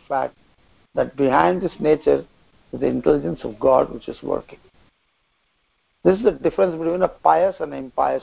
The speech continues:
soul. Chaturvidha bhajante ma. Krishna says, uh,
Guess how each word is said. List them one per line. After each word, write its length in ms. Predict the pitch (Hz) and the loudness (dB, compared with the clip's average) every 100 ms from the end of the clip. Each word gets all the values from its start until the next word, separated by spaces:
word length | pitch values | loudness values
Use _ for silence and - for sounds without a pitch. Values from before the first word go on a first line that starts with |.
| - | -8
soul. 220 | - - _ _ _ _ _ _ _ _ _ _ _ _ - | -12 -12 _ _ _ _ _ _ _ _ _ _ _ _ 0
Chaturvidha 640 | 151 - 190 165 151 160 160 | 0 2 -2 0 2 2 2
bhajante 440 | 135 143 139 139 | -2 -6 -6 -8
ma. 160 | 127 127 - _ _ | -8 -12 -16 _ _
Krishna 300 | - 127 156 135 | -14 -10 -8 -2
says, 200 | 151 143 - _ _ _ _ _ _ _ _ _ _ - | 0 0 -2 _ _ _ _ _ _ _ _ _ _ -2
uh, 160 | - | -2